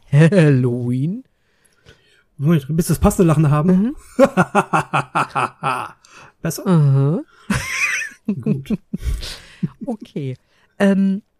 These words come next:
Speaker 1: also, wir sind ja packed mit Themen.
Speaker 2: Mhm.
Speaker 1: Wir
Speaker 2: Oh ja.
Speaker 1: reden das nächste Mal über das
Speaker 2: <laughs>
Speaker 1: aller,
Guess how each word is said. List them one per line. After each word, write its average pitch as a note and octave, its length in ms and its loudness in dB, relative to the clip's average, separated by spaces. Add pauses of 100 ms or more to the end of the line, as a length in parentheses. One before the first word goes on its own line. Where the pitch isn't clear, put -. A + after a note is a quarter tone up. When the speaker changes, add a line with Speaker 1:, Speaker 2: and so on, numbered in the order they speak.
(720)
Speaker 1:
also, D3+ 380 -2 (240)
wir E3+ 140 0
sind F#3 260 -4
ja D#3+ 380 -6 (260)
packed - 760 -8
mit E3+ 240 -2
Themen. E3 580 -2 (1300)
Speaker 2:
Mhm. B2+ 420 -8 (100)
Speaker 1:
Wir E3 400 0
Speaker 2:
Oh C#3 40 4
ja. A#2+ 200 -4 (240)
Speaker 1:
reden D#3+ 580 -2 (280)
das E3+ 180 -4
nächste G#3 440 -2
Mal F3 480 -2 (960)
über D#3+ 420 -4 (260)
das E3+ 300 -10 (160)
Speaker 2:
<laughs> D3 140 -2
Speaker 1:
aller, A#3 400 -2